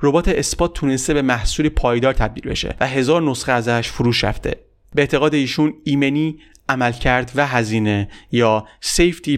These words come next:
performance and cost سه پارامتر مهم در هر محصول هستن. این قضیه باید جای تمام کمپانی‌های دنیا مد نظر قرار بگیره. به تازگی مؤسسه هوش مصنوعی بوستون داینامیکس هم تأسیس شده و توی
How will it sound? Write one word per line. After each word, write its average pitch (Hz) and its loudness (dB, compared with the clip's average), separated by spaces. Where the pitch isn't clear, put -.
performance 131 0
and 120 -4
cost 120 0
سه - 0
پارامتر 135 2
مهم 139 0
در 120 0
هر 120 0
محصول 113 -2
هستن. - -6
این 160 2
قضیه 135 0
باید 127 2
جای 160 2
تمام 139 6
کمپانی‌های 117 0
دنیا 113 0
مد 110 0
نظر 107 0
قرار 101 0
بگیره. - -6
به 180 2
تازگی 196 0
مؤسسه 175 2
هوش 175 -2
مصنوعی 143 0
بوستون 127 0
داینامیکس 120 0
هم 135 0
تأسیس 117 4
شده 107 0
و - 0
توی 165 2